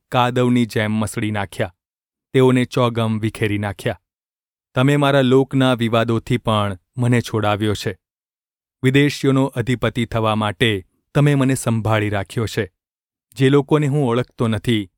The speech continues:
તેઓ મારી તાબેદારી કરશે. વિદેશીઓ લાચારીથી મારે શરણે આવશે.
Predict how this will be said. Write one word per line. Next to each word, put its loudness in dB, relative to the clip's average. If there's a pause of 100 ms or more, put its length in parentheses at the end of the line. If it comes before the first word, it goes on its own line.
(280)
તેઓ 2 (220)
મારી -2
તાબેદારી -2
કરશે. -6 (840)
વિદેશીઓ 2
લાચારીથી 0
મારે 0
શરણે -4
આવશે. -4